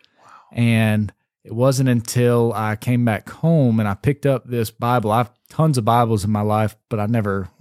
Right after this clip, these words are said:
Speaker 2: read them. I always thought the Bible was a book of laws or boring, or I'll get to it one day. And I'm very analytical. So when you,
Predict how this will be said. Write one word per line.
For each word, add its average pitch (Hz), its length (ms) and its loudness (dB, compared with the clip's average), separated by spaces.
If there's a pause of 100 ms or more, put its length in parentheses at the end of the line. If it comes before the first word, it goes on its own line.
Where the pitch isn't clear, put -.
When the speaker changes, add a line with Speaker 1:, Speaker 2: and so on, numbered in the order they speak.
Speaker 2:
read 110 220 -4
them. 98 340 -8 (440)
I 110 80 -2
always 110 240 2
thought 107 200 0
the 101 80 -6
Bible 107 360 2
was 104 160 0
a 95 60 -4
book 101 240 -2
of 101 120 -10
laws 107 640 0
or 104 60 -6
boring, 117 520 -2
or 107 80 0
I'll 104 100 0
get 107 240 -2
to 117 120 0
it 92 80 -4
one 120 260 2
day. 98 320 -4 (720)
And 117 120 -2
I'm 107 100 0
very 147 260 2
analytical. 120 800 0
So 107 440 -2 (200)
when 120 220 -2
you, 113 140 -4